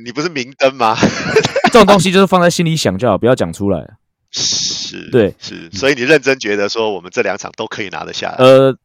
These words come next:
Speaker 1: 是吧？
Speaker 2: 我本来是要大都会战报讲，不过我现在讲，就是其实以我多年美粉的经验哦，就是大都会再烂啊，我们打洋基都不会打太差。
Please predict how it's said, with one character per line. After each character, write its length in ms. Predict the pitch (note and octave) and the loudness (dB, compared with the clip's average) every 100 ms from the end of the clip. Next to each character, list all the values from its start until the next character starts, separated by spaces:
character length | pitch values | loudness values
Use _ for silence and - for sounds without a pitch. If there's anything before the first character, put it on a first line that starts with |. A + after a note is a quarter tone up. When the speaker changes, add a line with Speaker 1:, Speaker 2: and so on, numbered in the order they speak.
| - | -18
Speaker 1:
是 140 | - | -4
吧？ 20 | |
Speaker 2:
我 60 | E3+ | 0
本 100 | F3 | 2
来 40 | |
是 80 | E3 | 4
要 60 | G3+ | 2
大 180 | G3+ E3+ | 4 4
都 100 | F3 | 4
会 80 | |
战 160 | F3+ F3 | 2 2
报 140 | D#3+ | 2
讲， 180 | C3+ F#2+ | 2 0
不 80 | F2 | 0
过 100 | D#3+ | 2
我 40 | |
现 100 | C#3 | 2
在 80 | D3+ | 0
讲， 240 | C#3 E2+ - | -2 -4 -2
就 140 | E3 | 0
是 140 | F#3 | 0
其 180 | E3+ C3+ | 0 -2
实 300 | C#3+ B2 A2 _ _ | -2 -2 -6 _ _
以 140 | C#3 | 0
我 180 | F3+ C#3 G#2 - | 4 4 4 2
多 180 | E3 | 2
年 120 | E3 A2+ | 4 0
美 220 | A2 C3 | 0 -2
粉 220 | B2+ F#2 | -2 -4
的 260 | F2 E2 - - | -4 -8 -10 -10
经 180 | A#2+ B2+ | -6 0
验 180 | A2+ F2 | 0 0
哦， 160 | C#2 - - | -10 -14 -8
就 120 | D3+ | -6
是 100 | E3 | 0
大 180 | E3 D3 | 2 4
都 80 | |
会 140 | C#3+ C#3 | 4 2
再 220 | C#3+ B2 | 4 2
烂 300 | G#2+ G#2+ E2+ | 4 0 0
啊， 180 | D#2+ D2 _ _ - | -6 -10 _ _ -6
我 60 | G2+ | -2
们 100 | A2 | 2
打 140 | G2+ | 2
洋 140 | F#2+ G2 | 2 0
基 100 | A#2+ | -2
都 80 | |
不 80 | A2+ | 0
会 80 | G2 | 0
打 100 | D#2 | -2
太 160 | F2+ E2 | -8 -10
差。 260 | - C2+ | -10 -14